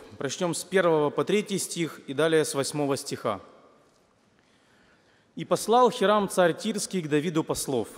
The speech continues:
и кедровые деревья, и каменщиков, и плотников, чтобы построить ему дом. Когда узнал Давид, что утвердил его Господь царем над Израилем,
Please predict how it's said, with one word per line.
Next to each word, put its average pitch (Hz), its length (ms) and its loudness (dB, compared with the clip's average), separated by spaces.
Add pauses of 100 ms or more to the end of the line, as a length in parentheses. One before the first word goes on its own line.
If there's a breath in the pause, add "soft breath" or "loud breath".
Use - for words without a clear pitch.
(280)
и 127 80 -8
кедровые 143 480 2
деревья, 143 540 0 (180)
и 110 120 -10
каменщиков, 143 680 -2 (140)
и 120 60 -12
плотников, 143 580 0 (440 loud breath)
чтобы 165 280 0
построить 170 580 0
ему 147 240 0
дом. 95 320 -4 (840 soft breath)
Когда 139 280 4
узнал 165 340 4
Давид, 156 300 0
что - 180 -2
утвердил 160 480 0
его 151 140 2
Господь 143 460 -2
царем 156 320 0
над 131 160 -2
Израилем, 127 640 0